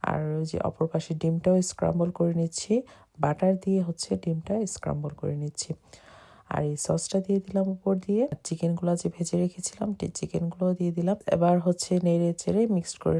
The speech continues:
নেওয়ার পালা। আর উপর দিয়ে স্ক্রাম্বল করা ডিমটাও এবার দিয়ে দিচ্ছি। এইভাবে চাউমিনটা বানালে যে কি টেস্ট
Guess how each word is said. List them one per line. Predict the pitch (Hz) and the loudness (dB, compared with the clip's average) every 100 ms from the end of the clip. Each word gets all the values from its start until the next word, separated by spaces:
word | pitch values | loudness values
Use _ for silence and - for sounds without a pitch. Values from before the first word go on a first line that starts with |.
| 165 | 2
নেওয়ার | 160 160 - | 0 -2 -2
পালা। | 156 202 247 | 0 2 0
আর | 180 151 | -2 -2
উপর | - 160 - | -2 -2 0
দিয়ে | 185 185 - | 0 0 -2
স্ক্রাম্বল | - 156 156 160 - | -4 -2 -2 -4 0
করা | 180 214 - | 0 0 -2
ডিমটাও | 151 156 175 185 190 | -4 -2 -2 2 2
এবার | 156 - 294 _ _ - | 2 0 0 _ _ -6
দিয়ে | 151 143 | -4 -4
দিচ্ছি। | 143 - - 73 _ - - - - - - 190 | -6 -6 -6 -8 _ -20 -20 -20 -20 -20 -2 2
এইভাবে | 196 - 208 202 - | 2 2 2 4 4
চাউমিনটা | 160 165 180 180 175 | 2 2 0 2 2
বানালে | 170 165 170 165 | 2 2 0 -2
যে | - - | -8 -16
কি | - 185 180 | 0 0 2
টেস্ট | 175 180 - | 2 2 0